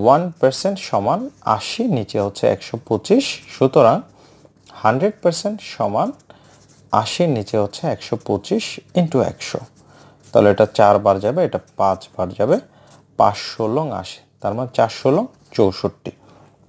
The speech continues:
এখন যে জিনিসটা আছে, যে যেটা চেয়েছে যে ক্রয় মূল্য এবং বিক্রয় মূল্যের অনুপাত। So আমরা ক্রয় মূল্য বের করেছি সিক্সটি ফোর এবং সেলিং প্রাইস যেটা হচ্ছে আশি। তাহলে আমরা যদি আরেকটু ছোট করি, যেটা হচ্ছে ভাগ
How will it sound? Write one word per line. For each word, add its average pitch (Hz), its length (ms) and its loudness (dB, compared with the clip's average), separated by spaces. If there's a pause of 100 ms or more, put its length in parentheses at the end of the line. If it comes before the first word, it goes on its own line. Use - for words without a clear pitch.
(640)
এখন 240 240 4
যে 151 160 4
জিনিসটা 117 360 -2
আছে, - 160 -6 (480)
যে 120 60 2 (160)
যেটা 131 280 4
চেয়েছে 117 280 4 (120)
যে 131 60 2 (140)
ক্রয় 156 300 6
মূল্য 190 200 2 (280)
এবং 233 120 6 (140)
বিক্রয় 127 360 2
মূল্যের 101 360 -2
অনুপাত। 95 300 -6 (680)
So - 60 4 (100)
আমরা 151 140 4 (100)
ক্রয় 156 240 8
মূল্য 160 160 2 (100)
বের 135 220 2
করেছি 156 320 0 (280)
সিক্সটি - 340 -2 (100)
ফোর 175 200 6 (260)
এবং 175 180 2 (460)
সেলিং 135 240 6 (100)
প্রাইস 151 200 4 (120)
যেটা 117 200 2
হচ্ছে 139 180 -4 (180)
আশি। - 220 -10 (360)
তাহলে 113 280 4
আমরা 117 200 0
যদি 117 200 2
আরেকটু 135 220 4 (120)
ছোট 131 160 4 (160)
করি, 131 180 4 (540)
যেটা 107 240 4
হচ্ছে 107 160 -6 (120)
ভাগ 110 140 4